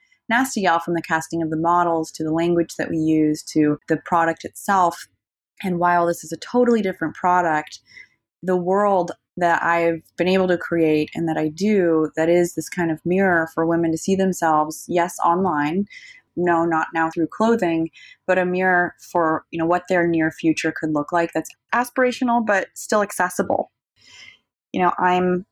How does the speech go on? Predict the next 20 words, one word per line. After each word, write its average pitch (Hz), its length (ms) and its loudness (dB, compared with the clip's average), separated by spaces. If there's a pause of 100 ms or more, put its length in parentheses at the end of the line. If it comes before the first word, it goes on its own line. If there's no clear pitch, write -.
(260)
from 190 100 2
Sacramento. 175 920 -2
<laughs> - 720 -2 (680)
I 175 80 0
am 165 380 -2
that 175 220 -2
girl 175 220 2
in 175 80 0
many 170 240 0
ways. 165 760 0
We 175 240 -4
all 170 220 4
want 175 180 0
something 165 380 -4
to 170 140 -2
look 165 240 0
up - 240 -4
to, 202 420 2
but 160 280 0 (560)
we, 180 320 2